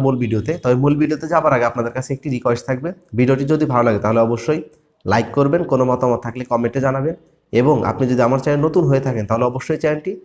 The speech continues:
সাবস্ক্রাইব করে পাশে থাকা বেল আইকনটি বাজিয়ে দেবেন যেন পরবর্তীতে এরকম ইম্পর্টেন্ট ভিডিও আপলোড করার সাথে সাথে আপনি নোটিফিকেশন পেয়ে যান। আর already যদি সাবস্ক্রাইব করে থাকেন তাহলে অসংখ্য ধন্যবাদ। আজকের ভিডিওতে আমি আপনাদেরকে বলবো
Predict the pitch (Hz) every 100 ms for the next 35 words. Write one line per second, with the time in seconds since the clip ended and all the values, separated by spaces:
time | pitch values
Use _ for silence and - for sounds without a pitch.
0 | _ _ - 117 - - 160 170 175 170
1 | 151 135 147 143 131 131 139 143 143 123
2 | 120 131 135 160 117 117 120 131 127 123
3 | 120 160 185 _ _ - 113 123 127 131
4 | 123 135 151 165 151 156 170 123 - 139
5 | 143 143 139 135 147 156 151 156 139 127
6 | 117 120 170 190 123 101 - - - -
7 | - 101 95 120 120 135 147 147 147 151
8 | - 147 151 160 156 143 151 143 135 139
9 | 185 - 120 127 - - 110 104 87 58
10 | - _ _ _ _ 127 139 175 170 170
11 | 165 202 143 143 147 143 143 143 123 110